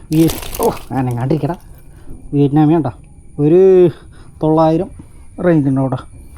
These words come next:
തൊള്ളായിരം gram. ദേ വാലിരിക്കണത് നമ്മുടെ ഫ്രോഗാണ്. ഹാ,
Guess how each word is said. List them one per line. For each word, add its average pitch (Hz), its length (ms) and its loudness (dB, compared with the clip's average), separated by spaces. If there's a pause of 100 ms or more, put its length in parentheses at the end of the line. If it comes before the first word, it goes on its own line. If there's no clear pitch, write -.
(420)
തൊള്ളായിരം 143 440 0
gram. 135 180 -2 (840)
ദേ 135 140 -2
വാലിരിക്കണത് 147 520 0
നമ്മുടെ 151 260 0
ഫ്രോഗാണ്. 143 320 0 (1500)
ഹാ, 185 120 0